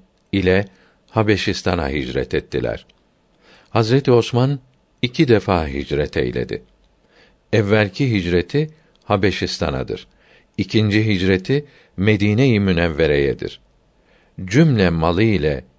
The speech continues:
ve menali ile ve aziz canı ile Fahri Alem sallallahu teâlâ aleyhi ve sellem hazretlerinin uğruna, yoluna feda olmuştur.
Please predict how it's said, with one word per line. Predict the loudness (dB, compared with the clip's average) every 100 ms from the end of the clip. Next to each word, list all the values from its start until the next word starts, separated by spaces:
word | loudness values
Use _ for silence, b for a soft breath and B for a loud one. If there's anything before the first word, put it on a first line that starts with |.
| _
ve | -2 0
menali | 2 2 2 2 0
ile | -2 -2 -4 -6 b b b
ve | -2 0
aziz | 0 2 0 0 2
canı | 2 2 2
ile | 0 0 0 -2 b b _
Fahri | -2 0 2 4
Alem | 4 4 2 2 -2 -8 -16 b b b
sallallahu | -8 -2 0 0 0 2 2 -2
teâlâ | -2 -2 0 0
aleyhi | 0 0 0 -2
ve | -2
sellem | -2 -2 -2 -2
hazretlerinin | 0 0 0 0 -2 -2 -2 -4 -6 B B _
uğruna, | 2 2 4 2 0 -2 -4 B B -6
yoluna | 0 2 2 2 -2
feda | 0 0 2 2 0
olmuştur. | -2 -4 -8 -10 -10 -12